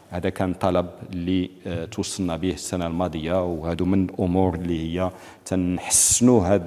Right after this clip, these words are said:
ال-، آه، الع-، الإجراء، تناخدوا إجراءات إضافية كل سنة على حسب، على حسب ال-، المتطلبات وعلى حسب الانتظارات ديال، ديال، ديال التلاميذ. بخصوص محاربة ظاهرة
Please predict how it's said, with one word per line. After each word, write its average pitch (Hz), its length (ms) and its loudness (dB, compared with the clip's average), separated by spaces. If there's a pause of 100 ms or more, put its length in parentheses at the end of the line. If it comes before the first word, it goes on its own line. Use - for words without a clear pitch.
ال-، 92 200 2 (560)
آه، 90 300 2
الع-، 87 880 0
الإجراء، 110 560 6
تناخدوا 135 440 8
إجراءات 107 580 8
إضافية 104 460 8
كل 110 220 4
سنة 101 220 6
على 101 220 8
حسب، 107 400 10 (100)
على 95 220 2
حسب 95 500 2
ال-، 85 360 0 (400)
المتطلبات 92 800 4
وعلى 82 140 2
حسب 87 380 2
الانتظارات 87 640 0 (120)
ديال، 85 460 -2
ديال، 82 440 -4
ديال 85 160 -6
التلاميذ. 73 320 -6 (840)
بخصوص 123 840 6 (100)
محاربة 120 540 8 (220)
ظاهرة 107 500 8